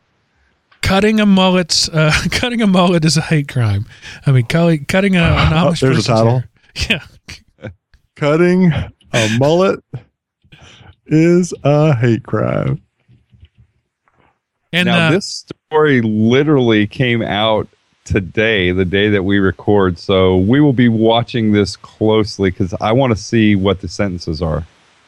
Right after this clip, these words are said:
Speaker 3: And that, I'm sure, will be in the next few days, I would think. I don't
Speaker 1: Yes.
Speaker 3: know. Sometimes they'll delay that, like, thirty days. So maybe not.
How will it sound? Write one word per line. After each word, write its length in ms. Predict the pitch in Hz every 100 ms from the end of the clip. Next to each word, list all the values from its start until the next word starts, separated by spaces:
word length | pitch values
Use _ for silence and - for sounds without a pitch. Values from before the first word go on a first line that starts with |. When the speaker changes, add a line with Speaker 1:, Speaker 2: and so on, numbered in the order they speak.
| _ _ _ _
Speaker 3:
And 160 | 98 98
that, 140 | 95 -
I'm 120 | 101
sure, 280 | - 113 104
will 140 | 92
be 340 | 82 90 87 87
in 100 | 85
the 60 |
next 460 | 87 85 - - _
few 180 | - 90
days, 440 | 80 85 73 76 85
I 80 | 76
would 160 | 78
think. 280 | - 78 71 _ _ _ _ _ _ _ _ _ -
I 60 | -
don't 80 | 135
Speaker 1:
Yes. 100 | 110
Speaker 3:
know. 60 |
Sometimes 420 | - 196 143 120 104
they'll 140 | 107
delay 320 | 87 95 90
that, 240 | 85 87 76
like, 160 | 85
thirty 260 | - 85 82
days. 440 | 82 80 92 - - _ _ _ _
So 80 | 107
maybe 240 | 110 92
not. 200 | 78 78